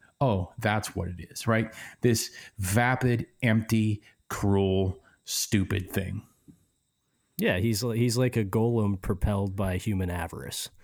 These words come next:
Speaker 1: Yeah, so you know
Speaker 2: Uh,
Speaker 1: what? Fuck it, I'll take my chances.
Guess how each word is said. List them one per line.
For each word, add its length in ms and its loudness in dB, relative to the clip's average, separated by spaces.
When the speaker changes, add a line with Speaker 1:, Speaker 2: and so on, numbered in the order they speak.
Speaker 1:
Yeah, 300 2
so 380 2
you 100 6
know 60 6
Speaker 2:
Uh, 140 6
Speaker 1:
what? 220 -4
Fuck 560 -2
it, 80 2
I'll 120 2
take 240 2
my 100 4
chances. 500 2